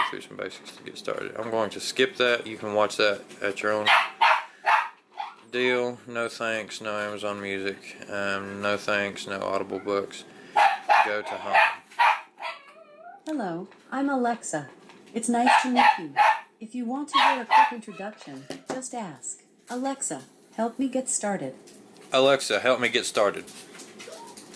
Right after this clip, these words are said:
Speaker 2: Okay, there's a lot of fun and helpful things I can do. Here's a quick introduction to some things to try. Let's start with the basics. To talk to me, just say my name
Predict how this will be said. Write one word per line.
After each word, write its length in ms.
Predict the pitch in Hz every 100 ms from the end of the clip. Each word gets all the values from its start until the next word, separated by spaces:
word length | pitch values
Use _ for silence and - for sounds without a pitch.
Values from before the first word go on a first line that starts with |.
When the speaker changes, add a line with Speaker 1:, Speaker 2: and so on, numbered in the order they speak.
| - - - - - - - - -
Speaker 2:
Okay, 420 | 330 - 165 180 - - - -
there's 180 | 240 233
a 60 | 220
lot 220 | 226 269
of 100 | 277
fun 240 | - 226
and 120 | 208 170
helpful 440 | 214 254 - 190
things 340 | - 220 202
I 100 | 208
can 220 | 180 190 170
do. 300 | 170 160 131 - - - -
Here's 200 | - 311
a 60 | 330
quick 260 | - 285 240
introduction 600 | 220 196 214 226 151 143
to 120 | 160
some 260 | - 202
things 280 | 202 214 208
to 120 | - 180
try. 480 | - 196 170 147 139 - - - - 220
Let's 220 | 285 -
start 320 | - 269 254
with 140 | 196
the 80 | 208
basics. 760 | 175 220 220 254 - - - - - - -
To 100 | 220
talk 300 | 220 254 277
to 100 | 196
me, 240 | 165 156 170 - -
just 240 | 285 -
say 200 | - 269
my 180 | 247 240
name 400 | 226 220 160